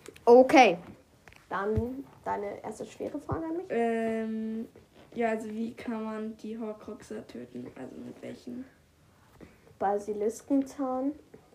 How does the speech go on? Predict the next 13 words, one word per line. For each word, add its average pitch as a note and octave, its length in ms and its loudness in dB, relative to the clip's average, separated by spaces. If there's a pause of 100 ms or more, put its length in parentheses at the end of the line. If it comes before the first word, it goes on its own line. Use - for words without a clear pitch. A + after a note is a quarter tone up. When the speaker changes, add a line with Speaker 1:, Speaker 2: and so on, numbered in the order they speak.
(300)
Speaker 1:
Dämonsfeuer, A#3 840 -2 (280)
Speaker 2:
Mhm. B3+ 240 -10
Speaker 1:
Schwert G#3+ 420 -6
von G#3+ 200 -4
Gryffindor. G3 500 -6 (260)
Speaker 2:
Ja, G#3+ 400 -6
okay. G#3+ 320 -10 (520)
Ist - 80 -20
jetzt G#3 200 0
auch G3+ 80 -4
nicht A#3 240 -6
so - 180 -8 (140)
schwer. C#4+ 540 -2